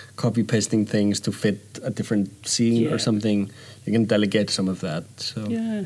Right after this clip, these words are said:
Speaker 2: and it, also with an album, you are your own master, really, aren't you? That says you make the decision when you
Speaker 1: Yes.
Speaker 2: want to make an album,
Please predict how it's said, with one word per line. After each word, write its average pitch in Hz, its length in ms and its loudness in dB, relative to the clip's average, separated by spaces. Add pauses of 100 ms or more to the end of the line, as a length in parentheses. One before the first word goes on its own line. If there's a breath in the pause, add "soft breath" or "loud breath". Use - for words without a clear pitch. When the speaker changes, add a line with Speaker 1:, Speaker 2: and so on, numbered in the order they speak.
(400 loud breath)
Speaker 2:
and 233 100 4
it, 240 120 6
also 233 360 2
with 175 300 4
an 160 160 4
album, 151 680 2
you 160 260 4
are 151 440 0 (760)
your 175 320 6
own 156 200 8
master, 165 520 4
really, 139 340 2
aren't 135 180 2
you? 143 240 -2 (140)
That 151 200 2
says 139 300 0
you 175 320 4
make 170 220 4
the 160 80 4
decision 143 580 0
when 156 280 6
you 151 100 4
Speaker 1:
Yes. 143 140 2
Speaker 2:
want 143 240 0
to 143 100 -2
make 135 260 0
an 139 120 0
album, 131 480 -2